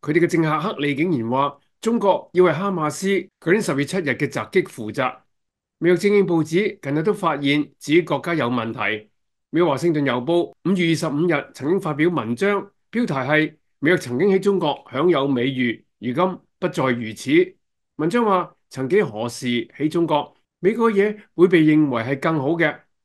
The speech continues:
上世紀九十年代，好多人喺麥當勞舉行婚禮。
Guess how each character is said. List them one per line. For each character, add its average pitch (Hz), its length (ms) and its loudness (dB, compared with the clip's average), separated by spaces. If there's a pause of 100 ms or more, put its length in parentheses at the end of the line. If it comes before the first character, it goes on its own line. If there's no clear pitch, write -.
(140)
上 151 180 -2
世 160 100 -2
紀 180 160 4
九 180 100 0
十 180 120 -2
年 120 240 -4
代， 135 80 -2 (500)
好 208 100 0
多 226 120 2
人 131 400 0
喺 190 100 0
麥 156 160 -2
當 196 160 -2
勞 123 160 0
舉 151 180 -2
行 113 200 -4
婚 175 240 0
禮。 135 320 -2